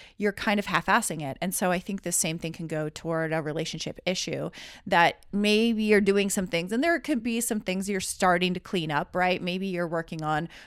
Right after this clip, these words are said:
complimenting your partner or doing some small things, but you're not really ready to dig into that deep issue that you both kn-, need to work on. I think it's okay to set it aside and maybe have a date. I don't know. Maybe say, "We're gonna work on this when,"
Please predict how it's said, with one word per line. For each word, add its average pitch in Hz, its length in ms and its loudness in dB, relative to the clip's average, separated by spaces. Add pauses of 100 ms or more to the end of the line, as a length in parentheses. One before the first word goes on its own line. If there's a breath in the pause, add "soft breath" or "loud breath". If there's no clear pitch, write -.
complimenting 175 560 -2
your 160 100 -2
partner - 380 -2
or 165 100 0
doing 185 240 0
some 180 160 -6
small 156 220 -4
things, 165 200 -8
but 151 120 2
you're 185 100 0
not 208 220 4
really 196 240 0
ready 170 200 -2
to 160 120 -4
dig 151 200 -2
into 156 200 -6
that - 320 -6
deep 165 340 -6
issue - 300 -2
that 156 160 -4
you 156 100 -6
both 156 320 -6
kn-, 170 300 -2
need 165 160 -4
to - 80 -10
work 151 240 -6
on. 262 260 0
I - 340 -18
think 240 140 -2
it's 269 240 -2
okay 170 640 0
to - 240 -4
set 151 280 0
it 160 140 -4
aside 147 480 -6
and 208 180 -2 (280 soft breath)
maybe 208 240 0
have 285 180 2
a 285 80 2
date. 175 460 -4
I 180 80 0
don't 190 160 -2
know. 170 260 -4
Maybe 180 280 -2
say, 170 280 0 (220 loud breath)
"We're 190 80 -2
gonna 196 200 2
work 180 200 0
on 190 100 2
this 190 240 0
when," 165 340 0